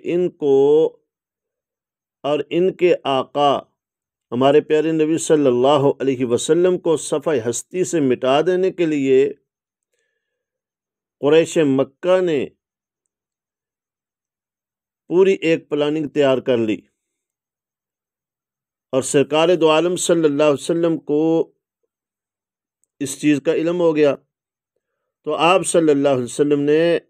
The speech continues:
मुसलमानों को, यानी सहाबा इकराम को जमा किया और उनके सामने कुरैश के मज़मूम अज़ाइम और इस्लाम दुश्मनी का ज़िक्र फरमाया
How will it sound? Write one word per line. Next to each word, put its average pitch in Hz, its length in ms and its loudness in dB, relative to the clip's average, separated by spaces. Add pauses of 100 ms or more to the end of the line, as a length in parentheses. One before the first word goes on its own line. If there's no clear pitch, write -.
(120)
मुसलमानों 139 680 2
को, 127 360 0
यानी 139 200 -2
सहाबा 139 340 0
इकराम 156 380 -2
को 165 160 -4
जमा 175 320 2
किया 107 320 -2 (1300)
और 156 160 0 (100)
उनके 196 360 -2
सामने 160 1000 -2 (160)
कुरैश 160 540 0
के 175 500 -4 (100)
मज़मूम 131 720 2 (120)
अज़ाइम 135 640 0
और 143 220 -4
इस्लाम 151 400 -2
दुश्मनी 151 460 -2
का 131 460 -2 (680)
ज़िक्र 147 360 -2
फरमाया 120 480 0